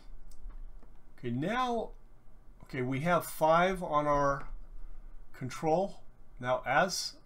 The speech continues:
I add numbers,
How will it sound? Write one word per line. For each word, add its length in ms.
I 160
add 460
numbers, 480